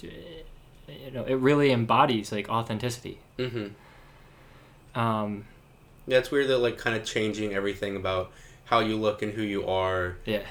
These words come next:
Speaker 2: At the end of the day, it just comes down to you being, like, authentic, which is neat and cool.
Speaker 1: And those are the kinds of art that are, like, again, just kinda tying back to the beginning,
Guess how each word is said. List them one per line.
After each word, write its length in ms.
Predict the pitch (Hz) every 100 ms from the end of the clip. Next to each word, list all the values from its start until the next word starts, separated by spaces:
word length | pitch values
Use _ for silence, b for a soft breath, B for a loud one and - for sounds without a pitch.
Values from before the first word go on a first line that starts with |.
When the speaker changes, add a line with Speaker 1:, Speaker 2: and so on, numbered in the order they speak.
| - -
Speaker 2:
At 160 | 113 117
the 80 |
end 80 | 120
of 80 | 110
the 60 | 113
day, 100 | 104 - -
it 140 | 123
just 180 | - 117
comes 200 | - 107
down 200 | 107 101 95
to 160 | 104
you 240 | 95 95 92
being, 240 | 92 87
like, 180 | 82 82
authentic, 500 | - - - - - 95
which 140 | 95
is 180 | 95 - - - -
neat 300 | 101 92 90 87
and 140 | 87
cool. 460 | - 92 85 82 85 - - - - -
Speaker 1:
And 140 | 131
those 160 | 151 175
are 40 |
the 80 | 175
kinds 240 | 175 160 127
of 80 | 110
art 300 | 117 113 117
that 140 | 110
are, 40 | 107
like, 400 | 104 101 101 - -
again, 440 | 107 107 95 92
just 140 | 101 -
kinda 240 | 104 98 -
tying 340 | 117 101 98
back 260 | 95 98 92
to 80 | -
the 60 |
beginning, 540 | 98 101 104 95 92